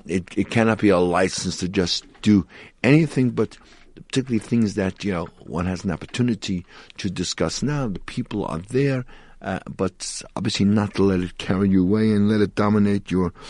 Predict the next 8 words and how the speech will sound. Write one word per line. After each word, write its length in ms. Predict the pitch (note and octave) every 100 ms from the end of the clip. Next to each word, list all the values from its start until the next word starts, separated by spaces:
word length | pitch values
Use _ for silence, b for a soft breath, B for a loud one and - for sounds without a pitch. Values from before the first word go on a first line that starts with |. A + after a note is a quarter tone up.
| B B
your 280 | - G2 F#2
whole, 380 | F2 G2 G2 F#2 B B B
your 300 | F#2+ G2 F#2+
whole, 380 | F#2 F#2 F#2+ F#2
uh, 440 | F2+ F2 E2+ E2+ D#2 b b
whole, 340 | - F#2 F2 E2
whole 240 | E2+ F2
Shabbos, 760 | D#2+ - C#3+ D#3+ C#3 - -